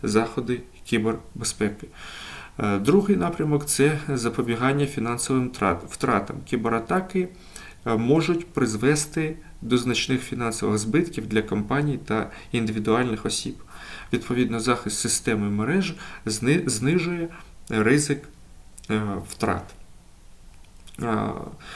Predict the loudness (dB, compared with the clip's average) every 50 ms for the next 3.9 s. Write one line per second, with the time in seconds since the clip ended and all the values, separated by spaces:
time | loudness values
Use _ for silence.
0 | -14 -16 -14 -10 -4 0 2 4 4 4 2 -2 -4 -8 -16 -18 -18 -18 -18 -14
1 | -6 -2 0 2 2 2 2 2 0 0 2 4 4 4 4 4 2 0 0 0
2 | -4 -6 -12 -10 -4 -2 -2 0 0 -2 -2 -2 2 4 6 6 6 6 4 0
3 | 0 0 0 -2 -6 -2 2 2 2 4 2 2 0 0 -2 -4 -4 -8